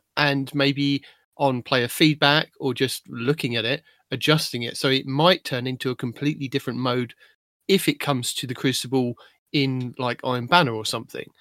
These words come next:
But for, like, the, the however many weeks of the season,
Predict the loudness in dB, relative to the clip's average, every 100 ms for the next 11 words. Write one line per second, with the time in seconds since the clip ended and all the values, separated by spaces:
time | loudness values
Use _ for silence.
0 | _ _ _ _ -2 -2 -6 -2 0 0
1 | -4 -8 -18 _ -12 -12 -10 -14 -16 _
2 | _ -2 0 2 0 0 0 -2 -4 -6
3 | -2 0 0 -2 -4